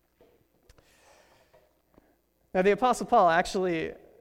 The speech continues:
talks about this. Uh, in First Corinthians fifteen, which you might know is where Paul talks,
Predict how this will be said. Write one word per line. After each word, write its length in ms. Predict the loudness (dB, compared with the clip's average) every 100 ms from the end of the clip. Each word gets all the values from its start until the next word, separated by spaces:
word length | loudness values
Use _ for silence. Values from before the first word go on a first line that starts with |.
| -20 _ _ _ _ _ _ -6
talks 280 | -2 -2 -4
about 240 | -12 -12
this. 400 | -14 -16 -16 -18 _ _ _ _ -20 -12 -6
Uh, 480 | -2 -2 0 -2 -4
in 220 | -6 -6 -4
First 260 | -6 -4
Corinthians 320 | -4 -4 -4
fifteen, 500 | -4 -6 -4 -4 -4
which 280 | -4 -6 -12 -20 -20 _ _ _
you 120 | -2
might 180 | 2 2
know 180 | 2 2
is 260 | 2 -2 -10 -18 -20 _ _ -20
where 540 | -6 0 2 2 0 -4
Paul 800 | 0 4 6 4 2 -4 -14 -20
talks, 480 | -4 -2 0 -4 -8